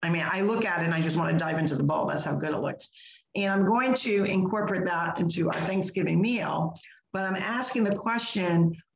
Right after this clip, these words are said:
whether if I make it a few days, does that really, like, you know, sometimes you make something, it really,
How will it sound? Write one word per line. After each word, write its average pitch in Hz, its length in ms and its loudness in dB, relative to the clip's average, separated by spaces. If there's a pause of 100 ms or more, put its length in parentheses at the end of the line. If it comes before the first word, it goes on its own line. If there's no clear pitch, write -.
(120)
whether 185 580 2
if 175 240 0
I 160 80 0
make 196 260 2
it 185 100 0
a 185 40 0
few 196 240 0
days, 160 500 0
does 156 180 -4
that 165 220 -2
really, 175 280 0
like, 160 180 0
you 208 80 0
know, 175 60 -2
sometimes 202 420 -2
you 175 100 0
make 185 200 0
something, 185 640 0 (380)
it 185 220 0
really, 185 600 0